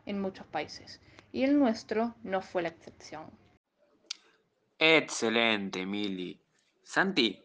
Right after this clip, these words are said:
Speaker 2: te tengo una pregunta. ¿Cómo podemos aplicar el concepto de vulnerabilidad al envejecimiento?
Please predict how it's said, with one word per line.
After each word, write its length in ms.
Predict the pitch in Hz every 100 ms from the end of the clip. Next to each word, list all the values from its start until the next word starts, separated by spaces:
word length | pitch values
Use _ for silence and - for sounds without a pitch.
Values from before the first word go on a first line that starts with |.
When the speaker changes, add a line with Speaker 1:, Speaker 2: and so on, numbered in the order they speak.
| -
Speaker 2:
te 100 | -
tengo 220 | - 320
una 200 | 156 123
pregunta. 600 | 104 95 92 92 90 87 _ _ - - _ _ _ _ -
¿Cómo 320 | 180 220 170
podemos 480 | 151 151 185 175 147
aplicar 540 | - 123 147 156 -
el 220 | 143 139
concepto 640 | - 127 131 - 175 165 156
de 140 | 131
vulnerabilidad 1200 | 117 135 185 180 151 135 135 135 117 120 147 170 - -
al 260 | 131 139 143
envejecimiento? 1120 | 156 160 151 147 - 135 101 95 92 92